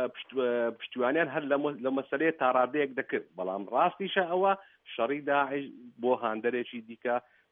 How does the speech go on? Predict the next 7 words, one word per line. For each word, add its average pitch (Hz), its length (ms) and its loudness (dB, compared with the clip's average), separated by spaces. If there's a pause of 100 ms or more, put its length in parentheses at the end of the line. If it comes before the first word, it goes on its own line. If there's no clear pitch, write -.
هۆکارێکی 107 840 -4
دیکەی 123 420 -6
کاریگەرتر 110 720 -2 (340)
بۆ 123 100 0 (100)
ئەوەی، 123 320 -2 (340)
ئێ، 110 100 0 (1200)
ئەو 139 120 2